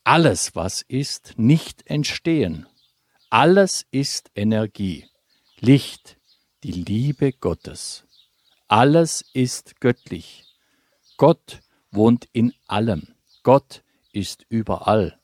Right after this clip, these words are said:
Alles geistig Geschaffene besitzt einen eigenen freien Willen.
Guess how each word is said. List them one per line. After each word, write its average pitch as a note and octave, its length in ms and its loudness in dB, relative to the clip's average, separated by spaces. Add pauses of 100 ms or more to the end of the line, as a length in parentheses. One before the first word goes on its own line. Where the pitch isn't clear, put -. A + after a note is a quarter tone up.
(960)
Alles D3+ 520 2
geistig B2+ 580 -4
Geschaffene A2+ 580 -2
besitzt A2 580 -2
einen F#2 380 -2
eigenen A#2+ 720 0
freien D#2+ 580 -6
Willen. D#2+ 300 -6